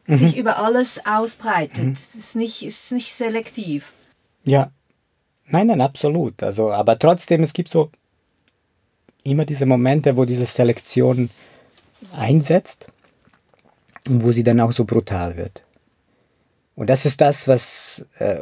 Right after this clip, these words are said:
Speaker 1: wo, wo dann eben die Welt ins Schrecken gesetzt
Speaker 2: Mhm.
Speaker 1: wird. Und das ist eben für mich diese ganz große Frage. Warum passiert's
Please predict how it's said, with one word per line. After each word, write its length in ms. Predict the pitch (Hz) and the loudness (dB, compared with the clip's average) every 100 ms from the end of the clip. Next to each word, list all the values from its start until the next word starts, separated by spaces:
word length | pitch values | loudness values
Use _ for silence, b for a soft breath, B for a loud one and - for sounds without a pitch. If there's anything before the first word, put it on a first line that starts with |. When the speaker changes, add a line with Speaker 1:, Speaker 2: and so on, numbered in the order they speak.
| 123 | -6
Speaker 1:
wo, 340 | 123 113 123 131 | -6 -4 -4 2
wo 160 | 127 | 2
dann 340 | 123 120 113 107 | 4 4 2 2
eben 240 | 120 113 | 0 2
die 140 | 107 101 | 0 2
Welt 220 | 107 - | 2 0
ins 140 | 104 | -6
Schrecken 380 | - 92 - 85 | -4 -4 -6 -10
gesetzt 420 | - - 82 208 | -14 -16 -16 -14
Speaker 2:
Mhm. 60 | 180 | -16
Speaker 1:
wird. 200 | 180 - _ _ _ _ _ _ _ - | -18 -20 _ _ _ _ _ _ _ -6
Und 340 | 110 107 120 | -4 -4 0
das 180 | 139 - | 0 2
ist 160 | 139 | 4
eben 200 | 160 143 | 4 4
für 160 | 135 135 | 2 2
mich 240 | 123 127 | 4 2
diese 260 | - 104 104 | -2 -2 0
ganz 260 | 101 101 - | 0 -2 -4
große 320 | 95 90 87 | -6 -6 -10
Frage. 440 | - 80 85 87 | -10 -10 -8 -4
Warum 420 | 104 123 127 139 139 | 2 2 4 2 2
passiert's 760 | 127 - 123 120 - - - | -2 0 -4 -4 -12 -14 -18